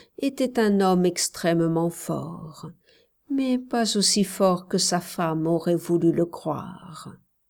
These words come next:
Il n'était, après tout, que l'un des nombreux héros qui, de par le monde, vouèrent leur vie à la Révolution.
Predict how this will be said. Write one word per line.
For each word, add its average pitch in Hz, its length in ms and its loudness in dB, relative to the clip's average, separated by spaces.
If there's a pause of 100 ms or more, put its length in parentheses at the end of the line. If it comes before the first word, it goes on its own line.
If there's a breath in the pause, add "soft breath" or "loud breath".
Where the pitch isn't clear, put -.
(840)
Il 160 260 -2
n'était, 175 680 -2
après 185 480 -2 (100)
tout, 220 200 -6 (560 soft breath)
que 226 100 2
l'un 214 360 4
des 214 200 8
nombreux 196 500 6
héros 220 680 4 (400)
qui, 226 300 -2 (340 loud breath)
de 190 220 4
par 190 280 0
le 202 160 6
monde, 208 680 -2 (380 soft breath)
vouèrent 262 760 0
leur 185 220 6
vie 170 380 2
à 165 100 2
la 165 120 2
Révolution. 165 1040 -2